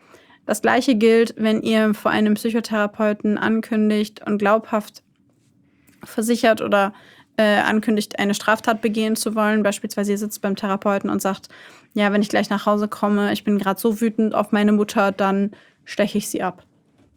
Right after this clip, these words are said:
Auch da darf der Psychotherapeut nicht schweigen. Im Gegenteil, er muss die Schweigepflicht brechen,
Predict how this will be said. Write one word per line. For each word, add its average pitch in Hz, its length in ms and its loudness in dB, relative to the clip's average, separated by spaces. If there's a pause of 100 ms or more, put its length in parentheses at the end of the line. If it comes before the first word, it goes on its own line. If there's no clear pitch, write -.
(560)
Auch 262 200 0
da 240 520 4
darf 220 260 4
der 247 180 2
Psychotherapeut 240 1040 0 (800)
nicht 247 580 2
schweigen. 226 880 2
Im 220 180 -2
Gegenteil, 247 420 2
er - 120 2
muss 233 320 6
die 269 120 -2
Schweigepflicht 262 680 0
brechen, 262 500 0